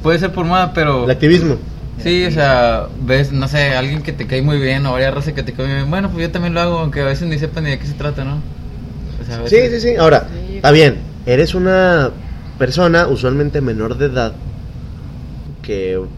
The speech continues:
Speaker 2: "Ay, qué bonitos los perritos, qué bonitos los gatitos. Mira, mamá, ahí va un pobre perrito en la calle, vamos a rescatarlo". Ya rescataste al perrito, ¿y ahora qué? ¿Qué le vas a dar de comer? Croquetas, está bien. Que,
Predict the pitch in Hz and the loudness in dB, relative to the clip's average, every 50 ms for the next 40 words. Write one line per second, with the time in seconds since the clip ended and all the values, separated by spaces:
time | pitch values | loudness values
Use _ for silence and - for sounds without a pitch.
0 | - - - 131 143 151 151 147 - 165 156 160 156 151 147 - - 156 147 143 | -10 -6 -2 0 0 0 0 0 -2 -2 0 0 0 0 -2 -4 -4 -2 -2 -2
1 | 127 - - 151 147 160 185 175 - - 185 - - 165 151 143 147 151 151 147 | -2 -2 0 0 2 2 0 0 -2 -6 -10 -8 -4 -2 0 0 0 0 -2 -2
2 | 147 156 151 151 147 147 151 147 - - 180 175 - - 190 190 160 - - - | -4 -4 -2 -2 -2 0 -2 -2 -2 -4 -6 -6 -6 -6 -6 -6 -6 -8 -12 -14
3 | - - - - - - 202 220 226 220 220 214 208 202 196 196 190 180 175 170 | -14 -14 -14 -12 -8 -4 0 2 4 6 6 6 4 2 2 2 2 4 4 4
4 | 180 185 185 202 202 196 202 196 196 208 202 - 196 185 185 - 202 196 190 185 | 4 2 2 0 0 0 0 0 0 0 0 0 -2 -4 -2 -2 -2 -2 -2 -2
5 | 185 196 190 190 185 180 180 165 175 185 208 208 214 208 190 156 - 170 156 - | -2 0 0 0 0 0 0 0 0 -2 0 -2 -2 -4 -4 -6 -8 -8 -6 -4
6 | 165 151 139 123 123 131 139 143 160 - - 170 147 - 160 - 175 170 - 185 | -4 -4 -4 -2 0 0 0 0 -2 -4 -8 -8 -6 -6 -6 -6 -6 -6 -4 -4
7 | 180 170 180 175 175 - 202 196 196 - - - - - - - - - - - | -2 0 0 -2 -2 -4 -6 -8 -8 -10 -14 -14 -12 -10 -10 -8 -8 -8 -10 -10
8 | - - - - - - 110 107 110 120 127 - - - - - - - - - | -10 -10 -10 -10 -8 -6 -6 -4 -2 -2 -2 -2 -4 -6 -6 -6 -8 -10 -10 -12
9 | - - - - - - - - - 139 151 156 156 156 156 156 151 147 139 139 | -12 -12 -10 -10 -10 -8 -4 2 4 6 8 8 6 6 4 4 4 4 4 2
10 | 147 156 143 139 127 - - - 143 143 143 165 160 151 - 135 110 117 117 - | 4 4 4 4 4 2 2 2 2 4 6 4 4 4 4 0 0 -2 -2 0
11 | - 143 139 143 143 131 113 - - - - - - - - - 143 139 139 127 | 4 6 8 8 8 6 4 2 -4 -8 -8 -8 -8 -8 -2 2 4 4 6 6
12 | 120 | 4